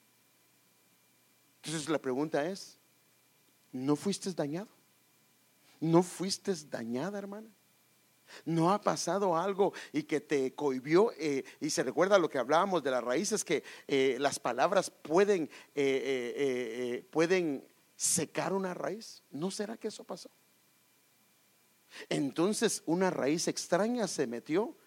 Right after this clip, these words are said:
en medio de esas raíces y ha venido a inhabilitar. Y Dios quiere sanarnos, hermano. Porque qué hermoso es cuando uno, mire, hermano,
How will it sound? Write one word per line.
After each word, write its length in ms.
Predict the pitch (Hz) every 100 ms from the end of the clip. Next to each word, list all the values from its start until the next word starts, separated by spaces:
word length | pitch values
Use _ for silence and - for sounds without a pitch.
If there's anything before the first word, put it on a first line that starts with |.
| - _
en 320 | 127 117 123
medio 320 | 151 180 165
de 100 | 143
esas 220 | 156 170 -
raíces 560 | 127 254 - - - _ _ _ _ _ _ _ _
y 200 | 120 127
ha 80 | 127
venido 320 | 127 131 131
a 20 |
inhabilitar. 560 | 120 113 101 104 - - _ _ _ _ _ _ _ _ _ _ _ _ _ _ _ _ _ _ _ _ _ _ _ _ _ _
Y 120 | 151
Dios 320 | 135 139 139 -
quiere 200 | 135 127
sanarnos, 540 | 113 117 123 123 -
hermano. 240 | - - _ _ _ _ _ _ _ _ -
Porque 260 | 147 147 139
qué 100 | 160
hermoso 560 | 151 143 156 156 131
es 280 | 147 165 - - - -
cuando 300 | 135 127 120
uno, 420 | 143 170 156 120 - - _
mire, 180 | 147 147
hermano, 400 | 156 165 135